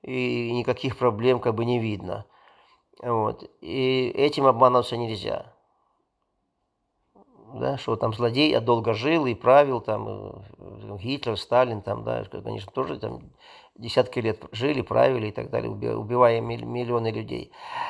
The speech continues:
Вот, то не надо этим смущаться, прочее, значит, потому что на суде это всё будет, это, и он получит каждый своё,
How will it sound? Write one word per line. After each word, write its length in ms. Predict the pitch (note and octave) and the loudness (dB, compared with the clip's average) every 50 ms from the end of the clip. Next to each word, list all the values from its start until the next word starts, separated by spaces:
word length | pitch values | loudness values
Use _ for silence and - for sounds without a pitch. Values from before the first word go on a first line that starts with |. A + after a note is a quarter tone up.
| - - _ | -10 -8 _
Вот, 420 | - C3+ C3 B2+ B2+ B2+ B2 - - | 4 4 6 6 6 4 4 0 -4
то 80 | B2+ | -6
не 120 | B2 B2+ C#3 | -4 0 2
надо 200 | - C#3+ D3+ D3+ | 2 4 4 4
этим 240 | C3+ - B2+ A#2+ - | 2 2 0 -4 -4
смущаться, 520 | A#2+ B2+ B2 - - F#3+ F#3+ - - C#3+ | -4 -4 -4 0 4 4 4 4 2 -4
прочее, 400 | - - C#3 B2 - - C3 B2 | -4 -4 -4 -4 -4 -6 -10 -8
значит, 280 | A#2+ A#2 A2+ - B2+ A#2 | -6 -6 -6 -4 -6 -6
потому 320 | A#2 A2+ B2+ C#3+ D#3+ E3+ | -6 -4 -2 0 0 0
что 120 | - - C#3 | 0 0 0
на 120 | B2+ B2+ | 2 2
суде 460 | A#2 - C#3+ C#3 C#3 F3+ G3 G#3 G#3 | 2 0 -2 0 2 4 6 6 4
это 360 | G3+ - - - A#2+ A#2 B2+ A2+ | 2 0 -4 -6 -6 -4 -4 -6
всё 260 | - - - D3+ C#3+ | -6 -4 -4 -2 -2
будет, 340 | A#2+ A#2 A#2 A#2 A2 - C#3 | -2 -2 -2 -4 -4 -6 -8
это, 200 | C3+ A#2+ - - | -8 -6 -6 -2
и 80 | - | 0
он 140 | C3 C#3 C3 | 2 2 2
получит 380 | - A#2+ A#2+ - - - A#2+ - | 2 2 0 0 -2 -6 -4 0
каждый 280 | - C3 C3+ A#2+ A#2 | 2 2 2 2 0
своё, 420 | G#2+ - - G#2 G#2 A2+ A#2 A#2 | -6 -8 -6 -4 -2 -2 -2 -4